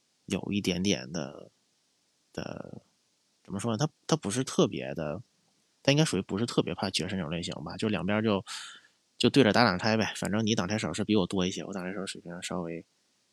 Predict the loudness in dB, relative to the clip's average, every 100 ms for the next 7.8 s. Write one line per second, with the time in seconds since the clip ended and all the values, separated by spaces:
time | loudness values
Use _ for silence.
0 | _ _ -2 0 -2 -4 -8 -4 -2 2
1 | 2 2 0 _ _ _ -20 -20 _ 0
2 | 0 2 -2 0 0 0 -4 -6 -4 -4
3 | -6 -10 _ _ _ _ _ _ _ _
4 | _ _ -4 0 0 0 -2 0 0 -2
5 | -2 -2 -2 -4 -2 -4 -4 -4 -4 -6
6 | -10 _ -6 -6 -8 -14 -20 _ _ _
7 | _ -8 -6 -6 -6 -6 -8